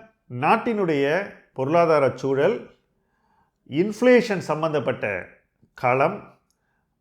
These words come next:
ஆயில் பிரைஸ் சம்பந்தப்பட்ட மூவ்மெண்ட்ஸ், இந்த மூணு விஷயமும் ரொம்ப முக்கியம்.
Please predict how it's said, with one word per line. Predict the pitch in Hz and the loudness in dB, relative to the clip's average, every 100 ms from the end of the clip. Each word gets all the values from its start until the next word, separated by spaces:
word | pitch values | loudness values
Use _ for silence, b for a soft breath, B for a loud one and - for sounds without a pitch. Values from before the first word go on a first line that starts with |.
| - | -2
ஆயில் | 160 254 269 233 | 4 6 4 2
பிரைஸ் | 185 165 - | -2 -4 -6
சம்பந்தப்பட்ட | 143 151 147 127 110 131 185 208 - - _ _ _ | -8 -4 -4 -4 -6 -4 -4 -6 -12 -20 _ _ _
மூவ்மெண்ட்ஸ், | 127 123 113 87 - - | -8 -6 -8 -14 -16 -10
இந்த | 143 135 | -6 -4
மூணு | 175 262 240 | -2 0 0
விஷயமும் | 190 - 180 175 214 | -2 -4 -6 -8 -10
ரொம்ப | 117 120 127 | -10 -8 -8
முக்கியம். | 98 - 98 | -10 -16 -18